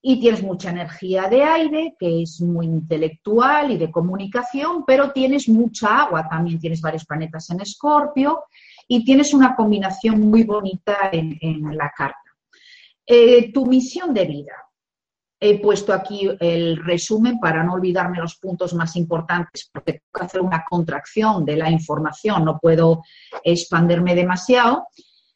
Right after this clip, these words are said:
Entonces, eh, tu misión de vida, tu nodo está en Leo, en la casa tres, esto ya es a nivel técnico, porque hay muchos alumnos también que me siguen y les gusta escuchar por qué digo las cosas, no las invento, es por algo. Bien, entonces tú vienes a enseñar a otros, Rosa,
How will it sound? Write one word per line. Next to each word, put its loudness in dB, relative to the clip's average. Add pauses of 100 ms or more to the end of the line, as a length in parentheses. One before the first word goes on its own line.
Entonces, 4
eh, 8
tu 6
misión 4
de 6
vida, 2
tu -8
nodo -2
está -2
en 2
Leo, 2 (640)
en -6
la -8
casa -8
tres, -2
esto -6
ya -2
es -6
a -2
nivel 2
técnico, 0
porque -4
hay 0
muchos -2
alumnos -2
también -4
que -2
me -2
siguen 2
y -2
les 0
gusta -4
escuchar -4
por -2
qué 2
digo 0
las -4
cosas, -6
no -8
las -8
invento, -2 (300)
es -4
por 2
algo. -8 (260)
Bien, 0
entonces 4
tú 6
vienes 4
a -2
enseñar 0
a 6
otros, 4
Rosa, 0